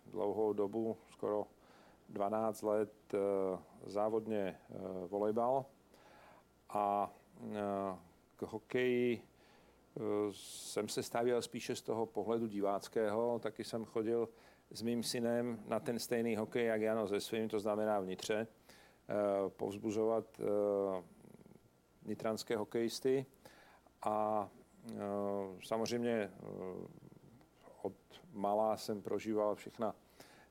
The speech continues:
eh, mistrovství světa v hokeji a olympiády. A takže, eh, ne jak aktivní hokejista, ale jak, eh, konzumující divák jsem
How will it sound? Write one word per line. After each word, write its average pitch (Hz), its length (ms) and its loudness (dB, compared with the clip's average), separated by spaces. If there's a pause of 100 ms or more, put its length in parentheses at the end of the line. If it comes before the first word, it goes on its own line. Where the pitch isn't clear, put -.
eh, 98 320 -2
mistrovství 110 500 -4
světa 110 520 0 (300)
v 98 80 -10
hokeji 107 440 0
a 101 60 4
olympiády. 101 800 0 (1160)
A 113 80 -14
takže, 113 580 0
eh, - 60 -12 (600)
ne 110 180 0
jak 117 220 0
aktivní 110 460 0
hokejista, 113 800 0
ale 107 360 0
jak, 104 420 -2
eh, 107 60 2 (960)
konzumující 113 680 -2
divák 107 400 2
jsem 104 400 -4